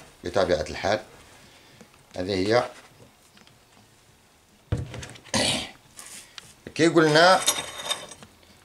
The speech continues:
أسهل ما كاين، راكم تشوفوا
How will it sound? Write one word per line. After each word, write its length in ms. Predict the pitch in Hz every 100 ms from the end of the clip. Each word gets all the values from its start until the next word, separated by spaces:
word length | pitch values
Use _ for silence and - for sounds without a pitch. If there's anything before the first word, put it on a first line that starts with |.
| -
أسهل 560 | 143 156 - 113 135 139
ما 100 | 135
كاين، 500 | 117 123 113 143 175 - - - - _ - - _ - _ _ -
راكم 320 | 113 120 131
تشوفوا 540 | - - 131 117 113